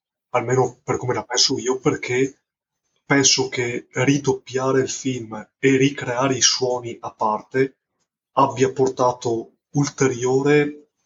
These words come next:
professionalità a tutta l'opera, perché se sentissimo adesso l'audio registrato al momento e l'audio doppiato, eh, c'è un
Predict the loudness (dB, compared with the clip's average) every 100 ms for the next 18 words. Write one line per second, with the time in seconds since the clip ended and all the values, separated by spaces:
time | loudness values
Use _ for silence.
0 | -2 0 0 2 2 2 0 -2 -6 0
1 | 2 0 -2 _ -4 -4 -4 -16 -12 -4
2 | -2 -2 -2 -2 -4 -6 _ _ _ _
3 | _ _ _ -4 -2 2 2 2 -2 -4
4 | -2 0 2 2 0 0 2 2 0 -2
5 | -2 -6 _ _ _ _ -2 2 2 4
6 | 2 2 -4 -8 -8 2 4 4 2 0
7 | 0 0 -2 -2 -2 -2 -2 -6 -6 -6
8 | -6 -8 -10 _ _ 0 0 4 4 4
9 | 2 -2 -2 -4 -4 -2 -2 -4 -4 _
10 | _ _ _ _ 0 2 4 2 0 0
11 | 0 0 -2